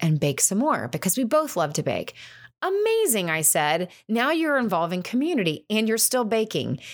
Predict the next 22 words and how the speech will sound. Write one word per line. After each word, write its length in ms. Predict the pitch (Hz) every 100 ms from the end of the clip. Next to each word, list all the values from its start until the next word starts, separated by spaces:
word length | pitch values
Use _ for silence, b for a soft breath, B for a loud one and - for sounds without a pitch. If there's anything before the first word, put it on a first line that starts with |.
| B
Is 140 | 180 170
this 180 | 220 254
a 60 |
sign? 480 | 240 202 190 220 247
Is 120 | 202
this 160 | 196 -
a 120 | 208
theme?" 480 | - 185 196 226 240
Because 320 | 220 240 220 B B
when 120 | - 240
I 40 |
asked 300 | - 294 -
her, 60 | 247
"What 200 | 220 -
brings 260 | 226 196
you 60 | 208
joy?" 300 | 175 262 247
she 160 | - 208
said, 180 | 202
"I 120 | 185 180
don't 320 | 180 180 139
know." 580 | 180 190 185 73 62